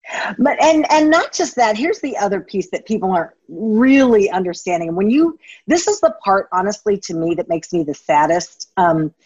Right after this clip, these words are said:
is that, you know, Donald Trump is not responsible for the,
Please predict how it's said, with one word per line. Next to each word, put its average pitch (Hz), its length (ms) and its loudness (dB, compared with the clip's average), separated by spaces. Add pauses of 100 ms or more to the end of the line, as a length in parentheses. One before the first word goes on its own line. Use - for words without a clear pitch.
(220)
is 220 160 2
that, 247 360 2 (1160)
you 285 100 2
know, 233 300 4 (840)
Donald 349 380 -4
Trump 208 400 -6 (260)
is 180 180 -6
not 190 300 -2
responsible 160 840 -6 (120)
for 160 640 0
the, 160 800 0